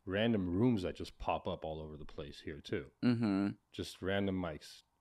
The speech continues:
Speaker 1: and they're not really comedy sh-, uh,
Speaker 2: Yep.
Speaker 1: venues, but, like, a, like, a pizza joint does it, I, I heard. Is that true?
Speaker 2: Uh,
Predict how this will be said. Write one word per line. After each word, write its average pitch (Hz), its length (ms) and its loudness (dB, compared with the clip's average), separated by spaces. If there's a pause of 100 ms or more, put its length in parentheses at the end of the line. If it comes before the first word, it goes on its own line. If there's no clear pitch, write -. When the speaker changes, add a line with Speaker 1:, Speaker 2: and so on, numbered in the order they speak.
(120)
Speaker 1:
and 80 320 -12
they're 101 140 -2
not 92 180 0
really 85 220 -4
comedy 98 540 0
sh-, - 120 -18 (140)
uh, 78 260 -6 (180)
Speaker 2:
Yep. 104 280 6
Speaker 1:
venues, 92 200 -4
but, - 160 -2
like, 78 240 -10 (340)
a, 82 100 -10 (160)
like, 82 160 -14
a - 20 -18
pizza 101 300 -6 (100)
joint 113 240 -2
does 113 180 -2
it, 117 120 -4
I, 117 100 -6 (100)
I 113 60 -6
heard. 120 240 -4 (500)
Is 85 60 -8
that 92 160 -6
true? 117 220 -6 (340)
Speaker 2:
Uh, 95 680 10